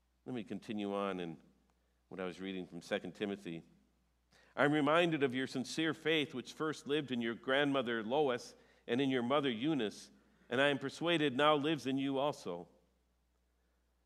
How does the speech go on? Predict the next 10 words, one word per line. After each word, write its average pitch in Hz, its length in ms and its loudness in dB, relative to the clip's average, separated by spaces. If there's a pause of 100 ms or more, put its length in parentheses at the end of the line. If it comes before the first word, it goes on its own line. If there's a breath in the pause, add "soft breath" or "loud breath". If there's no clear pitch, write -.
(100)
For 139 100 -2
this 190 300 0
reason, 175 360 0
I 120 80 6
remind 123 540 2
you 123 100 -6
to 107 100 -6
fan 160 440 0
into 156 200 -4
flame 123 580 -2